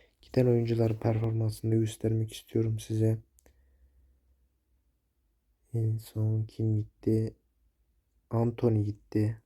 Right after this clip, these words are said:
Tottenham'a. Hiç maça çıkmamış. İlk on birde. Gravenberch performansı böyle. Zerouki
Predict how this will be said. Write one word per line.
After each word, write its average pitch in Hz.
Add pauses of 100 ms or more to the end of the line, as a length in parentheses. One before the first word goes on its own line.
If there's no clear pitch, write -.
(100)
Tottenham'a. 107 (420)
Hiç -
maça 107
çıkmamış. 104 (280)
İlk 113
on 104
birde. 110 (580)
Gravenberch 113 (960)
performansı 107
böyle. 110 (1900)
Zerouki 113